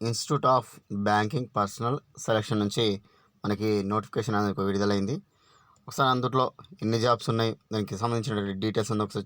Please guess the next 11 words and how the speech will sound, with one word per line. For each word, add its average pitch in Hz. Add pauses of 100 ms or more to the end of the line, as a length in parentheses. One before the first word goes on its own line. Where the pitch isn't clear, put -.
చూసుకున్నట్లయితే, 98 (540)
ఇంపార్టెంట్ 113
డేట్స్‌కి 113
సంబంధించినటువంటి 104
చూసుకున్నట్లయితే, 101 (1500)
ఆన్‌లైన్ 123
రిజిస్ట్రేషన్ 120 (140)
including 113 (160)
edit 117 (920)
mutation 110 (420)
application 143